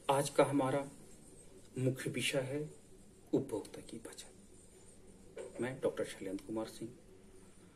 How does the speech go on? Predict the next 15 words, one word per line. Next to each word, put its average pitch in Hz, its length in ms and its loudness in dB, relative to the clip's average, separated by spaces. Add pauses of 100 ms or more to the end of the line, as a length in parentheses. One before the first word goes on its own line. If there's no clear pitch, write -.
(160)
अर्थशास्त्र 92 460 -4
विभाग, 110 320 -2 (440)
गवर्नमेंट 104 300 2
डिग्री 98 240 0
कॉलेज, 98 320 0
बतरौज - 680 -12
खान। - 220 -12 (1800)
ये 160 420 10 (1120)
विषय 135 400 -2 (920)
बीए, 110 500 2 (500)
एमए 107 280 2
तथा 127 440 -2
यूजीसी 135 520 4
Net 151 240 8
जेआरएफ 95 440 -2